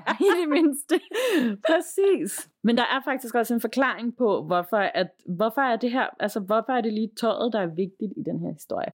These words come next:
Speaker 1: Det var nemlig sådan, at, øh, Island, de begyndte at eksportere uld ud i, øh, middelalderen allerede. Og, øh, uldproduktionen, den var derfor ikke kun vigtig for, at, øh, folk kunne holde sig varme. Den var jo selvfølgelig også altafgørende for deres økonomi i landet. Og ulden var endda så værdifuld dengang, at, øh,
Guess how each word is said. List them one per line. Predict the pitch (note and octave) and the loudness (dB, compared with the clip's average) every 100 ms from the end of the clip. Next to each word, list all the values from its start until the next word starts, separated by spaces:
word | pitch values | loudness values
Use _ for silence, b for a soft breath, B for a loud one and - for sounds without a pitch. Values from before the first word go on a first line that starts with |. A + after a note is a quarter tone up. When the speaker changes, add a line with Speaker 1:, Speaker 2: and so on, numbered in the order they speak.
| - | -6
Speaker 1:
Det | A3 | -2
var | B3 | 2
nemlig | C4+ C#4+ | 4 4
sådan, | C#4+ A#3+ A#3 A#3+ | 4 0 0 0
at, | - F#3+ G#3 | 0 -2 0
øh, | G3+ - | 0 2
Island, | A#3+ C4 G3 | 0 0 -2
de | F#3+ | -2
begyndte | F#3+ A3 D3 | -2 -2 -2
at | - | -2
eksportere | A3+ - A3+ - F4 - B3+ - | -4 -4 -8 -4 -2 0 -2 0
uld | A3+ - - | 0 0 0
ud | A#3+ - - | -2 -2 -2
i, | G3 F#3+ | 2 2
øh, | E3+ D#3+ E3+ | 2 2 4
middelalderen | C4 D4+ D4 F3+ F#3+ | 4 4 4 4 2
allerede. | F3+ F3 D3 C#3+ F3 - | 0 0 0 -2 -2 -2
Og, | F3+ F3 F3 | 0 2 2
øh, | F3 - | 0 0
uldproduktionen, | C#4 D#4+ D#4+ - A#3 A#3 F#3 F#3+ | 4 4 2 -2 -2 -2 -2 0
den | G3+ | 0
var | G3 - | 0 2
derfor | F#3 - | 0 0
ikke | A3+ G#3+ A#3+ | 0 0 -2
kun | B3 B3+ B3 | 2 2 4
vigtig | A#3+ - B3 | 2 -2 -4
for, | A#3+ | 0
at, | G#3 G3 F#3+ | 0 -2 -2
øh, | F3+ F3 F3 | 0 0 0
folk | G3+ - | -4 -2
kunne | F3 | -4
holde | E3+ | -4
sig | - D#3 | -4 -2
varme. | C3+ B2 G#3 D4+ - | 0 2 2 0 0
Den | G#3 G3+ | -2 0
var | G3+ F#3+ | 2 2
jo | F#3 | 0
selvfølgelig | F3+ - A#3 G#3 | -2 -2 2 2
også | G#3+ - | 0 -2
altafgørende | G3+ - G#3 G3+ E3+ D#3+ E3+ | -2 0 -2 0 0 0 -4
for | - | -4
deres | D#3+ D#3 F3+ - - | -2 0 -2 -6 -8
økonomi | A3+ D4 F4+ F4+ - _ | -4 0 2 0 -4 _
i | - | -2
landet. | F3 - - _ _ - | 0 -2 -6 _ _ -2
Og | G3 - | 0 2
ulden | C#4 D4+ B3 | 4 4 4
var | G#3+ A#3+ | 2 -2
endda | G#3+ G3+ F#3+ F#3+ | -4 0 0 -2
så | - B3 A#3+ | -2 0 0
værdifuld | G#3+ F#3 C4 D4+ C4 D#3+ F3+ | 0 0 0 2 0 0 -2
dengang, | D3+ D3+ A2 - | -2 -2 -4 -6
at, | - E3+ - | -6 -6 -2
øh, | E3+ E3 E3 | 2 2 2